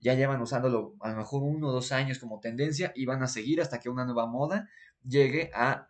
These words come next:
a, a imponerse, ¿no? Eh, y aquí hay algunas signal words.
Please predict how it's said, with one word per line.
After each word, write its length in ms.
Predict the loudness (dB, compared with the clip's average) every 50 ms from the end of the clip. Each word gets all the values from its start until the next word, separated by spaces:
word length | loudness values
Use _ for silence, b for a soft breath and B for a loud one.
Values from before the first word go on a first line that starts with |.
| -6
a, 500 | -4 -2 -2 -2 -2 -4 -4 -4 -4 -4 -6
a 60 | -4
imponerse, 640 | -6 -6 -4 -2 -2 -2 -2 -2 -4 -6 -8 -8
¿no? 300 | -6 -4 -6 -6 -6 _ _ _ _ _ _ _ _ _ _ _ _ _ _ _ _ _ _ B B B B B B B B B B
Eh, 460 | 0 2 4 4 4 4 2 2 0 4
y 60 | 4
aquí 160 | 4 4 6
hay 80 | 4 4
algunas 320 | 4 4 2 2 0 0
signal 320 | -2 -4 -6 -4 -4 -2 -2
words. 720 | 0 2 2 2 2 2 0 -6 -10 -10 -12 -14 -18 _